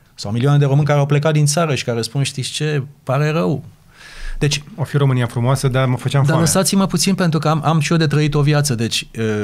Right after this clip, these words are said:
Speaker 1: această conversație care nu-i doar românească. Vorbeai de, de Donald Trump, vorbeai,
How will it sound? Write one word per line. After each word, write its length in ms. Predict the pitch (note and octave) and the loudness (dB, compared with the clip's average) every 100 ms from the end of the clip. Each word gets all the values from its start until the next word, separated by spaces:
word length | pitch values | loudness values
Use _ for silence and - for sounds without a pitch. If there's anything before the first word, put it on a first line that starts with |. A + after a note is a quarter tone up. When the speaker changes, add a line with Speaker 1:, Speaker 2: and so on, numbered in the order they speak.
| F#2 F#2 - F#2+ F#2+ | -4 -8 -12 -14 -8
Speaker 1:
această 380 | G2+ B2+ D3 A3 | -4 0 0 0
conversație 580 | G#3 F3+ D3+ D#3 D#3+ E3+ | 0 2 2 0 0 0
care 180 | D3+ C#3 | 2 2
nu-i 120 | E3+ | 4
doar 140 | E3 | 4
românească. 580 | D3+ C3 C3 B2+ - - - | 4 4 2 0 -6 -18 -16
Vorbeai 460 | G#2+ A2+ A2 C3 | -6 -4 0 0
de, 560 | B2+ A#2+ A2 G#2 G2+ G2 G2 | 2 2 2 0 -2 -4 -6
de 300 | G2+ G2+ G2 F#2+ F#2 F#2+ | -6 -4 -6 -8 -10 -6
Donald 340 | A#2 A#2 F#2+ | -2 -2 -2
Trump, 340 | A#2+ C3+ C#3+ D3 A2+ | 0 2 2 0 -8
vorbeai, 720 | G2+ G2+ G2+ B2+ C3+ A2 | -8 -6 -2 0 0 -2